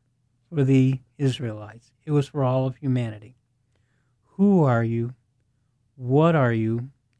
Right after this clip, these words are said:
And why are you here on earth? The important part is that we know it now. And we know, 'cause we can see outside ourselves and outside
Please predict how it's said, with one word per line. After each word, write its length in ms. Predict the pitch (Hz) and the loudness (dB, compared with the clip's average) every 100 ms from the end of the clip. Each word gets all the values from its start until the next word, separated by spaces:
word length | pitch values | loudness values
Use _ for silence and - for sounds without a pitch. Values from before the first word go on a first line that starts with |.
| - | -6
And 320 | 143 139 131 | 2 4 4
why 240 | 135 139 | 4 2
are 80 | 156 | 0
you 200 | 156 156 | 0 -2
here 460 | 139 - 123 120 123 - | -4 -8 -6 -4 -8 -14
on 340 | 127 120 113 _ | -18 -16 -18 _
earth? 260 | 147 143 - _ _ _ _ _ _ _ _ _ _ _ _ _ _ _ _ _ _ _ _ _ _ _ _ _ _ _ _ _ _ _ _ | -10 -8 -10 _ _ _ _ _ _ _ _ _ _ _ _ _ _ _ _ _ _ _ _ _ _ _ _ _ _ _ _ _ _ _ _
The 80 | 160 | 4
important 640 | 165 160 - 202 196 208 - | 4 4 4 4 6 2 0
part 420 | - 160 151 139 | -2 2 2 0
is 460 | 135 117 107 113 - | 0 0 -2 -12 -12
that 160 | 202 | -6
we 240 | 139 135 135 | 0 4 6
know 300 | 135 131 135 | 6 6 4
it 140 | 139 | 2
now. 380 | 131 117 98 - _ _ _ _ _ | 0 0 -2 -12 _ _ _ _ _
And 300 | 139 135 131 | 2 4 6
we 140 | 135 131 | 6 6
know, 680 | 131 135 139 143 147 165 160 131 _ _ | 8 6 6 6 4 2 -2 -10 _ _
'cause 200 | - 123 | -20 -8
we 120 | 135 127 | -4 0
can 180 | 135 | 0
see 440 | 127 - 160 175 170 | 0 0 4 4 4
outside 640 | 156 156 147 - 139 143 | 2 0 0 -2 0 2
ourselves 640 | 147 147 - 117 101 - _ _ _ _ _ | 2 -2 -4 -10 -10 -16 _ _ _ _ _
and 120 | 131 | 0
outside 880 | 127 135 139 - 143 131 131 131 127 | 2 2 -2 -4 0 2 4 2 0